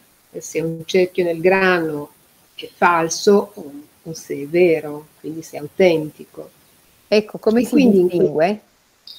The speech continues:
Speaker 2: Come si distingue
Speaker 1: Si distingue
Speaker 2: mentre
Speaker 1: proprio,
Speaker 2: cerchiamo?
Speaker 1: in questo senso è abbastanza semplice, perché innanzitutto sono perfette le geometrie, mentre i falsi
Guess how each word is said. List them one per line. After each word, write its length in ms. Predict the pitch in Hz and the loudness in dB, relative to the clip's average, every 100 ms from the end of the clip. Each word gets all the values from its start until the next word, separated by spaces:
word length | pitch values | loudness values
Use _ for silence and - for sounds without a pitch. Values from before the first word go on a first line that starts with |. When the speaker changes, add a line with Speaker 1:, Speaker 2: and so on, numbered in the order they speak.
| _ | _
Speaker 2:
Come 220 | - 214 214 | -6 -4 -4
si 180 | 202 | -4
distingue 600 | 151 156 - 165 147 143 | -10 -12 -8 -8 -6 -2
Speaker 1:
Si 60 | 226 | 2
distingue 320 | 247 - - | 2 0 -10
Speaker 2:
mentre 300 | 156 160 247 | -6 2 2
Speaker 1:
proprio, 400 | 226 208 220 - | 6 4 4 -2
Speaker 2:
cerchiamo? 220 | 156 190 - - _ _ _ _ - | -4 -4 -4 -14 _ _ _ _ -4
Speaker 1:
in 120 | 196 | 0
questo 280 | 208 202 208 | 2 4 2
senso 380 | 202 214 220 214 | 4 4 6 2
è 40 | |
abbastanza 720 | 175 175 - 185 196 202 185 | 2 0 -2 0 0 0 -6
semplice, 800 | 180 185 180 190 - 208 - 185 | -4 -2 0 0 0 0 2 -2
perché 580 | - 160 160 - 160 160 | 0 -4 -4 -2 -2 -2
innanzitutto 560 | - 160 160 185 214 214 | -6 -4 -4 -2 0 0
sono 180 | 214 170 | 0 -4
perfette 840 | 160 156 - - 175 160 160 160 | -4 -8 -8 -2 0 0 -2 -6
le 120 | 151 | -4
geometrie, 720 | 147 151 147 147 156 151 147 | -6 -6 -4 -6 -8 -6 -6
mentre 400 | 147 156 160 160 | -4 -2 -2 -2
i 80 | 151 - | -8 -2
falsi 600 | 160 156 156 - 156 | 0 0 -2 -6 -6